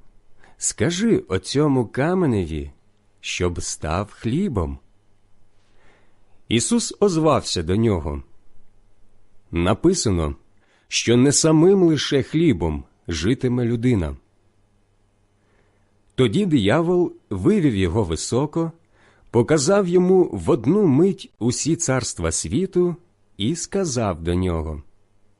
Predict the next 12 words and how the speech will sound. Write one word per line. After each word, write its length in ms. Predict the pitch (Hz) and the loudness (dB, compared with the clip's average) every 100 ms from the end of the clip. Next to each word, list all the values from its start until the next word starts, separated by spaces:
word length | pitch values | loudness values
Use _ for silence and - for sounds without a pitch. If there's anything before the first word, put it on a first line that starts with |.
| _ _ _ _ _ _ _ _ _ _ _ - | _ _ _ _ _ _ _ _ _ _ _ -14
"Я 380 | 80 98 139 120 | -6 -2 -2 -4
дам 420 | 82 117 156 151 | -2 0 0 -2
тобі 540 | 143 127 135 147 131 - | -2 -2 -2 -2 -2 -6
всю 360 | - - 147 | -12 -4 -2
цю 220 | 165 - 135 | -2 -4 -4
владу 580 | 98 117 139 80 71 69 _ _ _ _ | -2 -4 -4 -6 -8 -12 _ _ _ _
і 140 | - 87 | -8 -6
славу 540 | - 87 110 170 147 | -6 -4 -2 -2 -4
їхню, 580 | 104 98 80 80 78 71 - _ _ _ _ _ | -2 -4 -4 -6 -6 -8 -14 _ _ _ _ _
бо 220 | 95 87 123 | -6 0 2
вона 340 | 147 156 185 | 4 2 4
мені 560 | 190 196 196 202 87 | 4 4 2 2 0